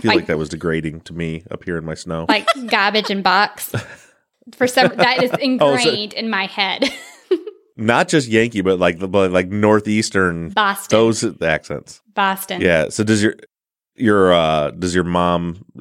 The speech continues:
Speaker 1: d-, does she not pronounce her R's? I have a friend that's from Boston. We make fun of him all the time.
Speaker 2: She does not. And, um, she has yet to
Speaker 1: <laughs>
Speaker 2: lose her northern accent. And when she talks to her sister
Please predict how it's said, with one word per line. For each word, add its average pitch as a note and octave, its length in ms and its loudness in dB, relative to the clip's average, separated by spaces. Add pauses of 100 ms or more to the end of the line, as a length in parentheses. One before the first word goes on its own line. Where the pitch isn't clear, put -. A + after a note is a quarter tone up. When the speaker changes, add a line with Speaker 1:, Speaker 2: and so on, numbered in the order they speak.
(180)
Speaker 1:
d-, F#2 120 0
does G2 160 -2
she A#2+ 160 0
not A2+ 320 0
pronounce F2+ 340 -2
her E2 160 2
R's? D#2+ 480 0
I - 60 0
have G2+ 100 4
a G2 60 0
friend F2+ 260 0
that's E2+ 100 -4
from E2+ 160 -6
Boston. D2+ 300 0
We D#2 80 -4
make D#2+ 160 -4
fun E2+ 180 -2
of D2+ 80 -10
him D#2 140 -6
all D#2 120 -6
the D#2 60 -4
time. D2 400 -8
Speaker 2:
She B3+ 380 -2
does A#3 320 0
not. G3 340 -2
And, G3+ 500 -2
um, F#3+ 500 -2
she C4+ 220 0
has B3 140 2
yet B3 220 2
to C4+ 120 2
Speaker 1:
<laughs> - 0 -
Speaker 2:
lose A#3+ 400 0
her A3 200 0
northern G#3+ 380 -2
accent. A3 480 -2
And G#3 120 -4
when G#3 120 -4
she A3 120 -6
talks A3 280 -2
to G3 100 -4
her G3 100 -6
sister D4+ 520 -2